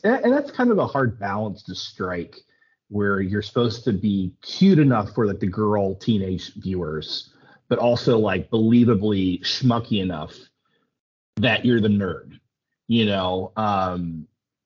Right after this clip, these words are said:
and, and it, there's, yeah, again, with him dressing up, there's a little bit of, like, um, the ugly duckling kind of thing going on, that she's turning his life around. But again,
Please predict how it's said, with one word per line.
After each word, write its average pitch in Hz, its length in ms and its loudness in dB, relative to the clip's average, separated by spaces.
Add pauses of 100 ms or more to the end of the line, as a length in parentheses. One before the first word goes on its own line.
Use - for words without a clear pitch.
(420)
and, 98 640 -2
and 165 120 2
it, 175 160 4
there's, 208 260 6
yeah, 156 140 4
again, 117 220 0
with 107 120 -4
him 127 160 0
dressing 107 380 -4
up, 98 120 -4
there's 104 180 -2
a 107 60 -2
little 104 200 0
bit 90 160 -4
of, 85 140 -8
like, 82 300 -12 (500)
um, 76 640 -6 (800)
the 82 680 -8 (420)
ugly 127 220 4
duckling - 520 -4 (440)
kind 117 200 -2
of 110 80 -8
thing 107 240 0
going 92 260 -2
on, 85 160 -8
that 87 100 -8
she's 107 240 0
turning 92 360 -6
his 90 160 -6
life 92 240 -6
around. 85 260 -6
But 175 100 4
again, 165 280 0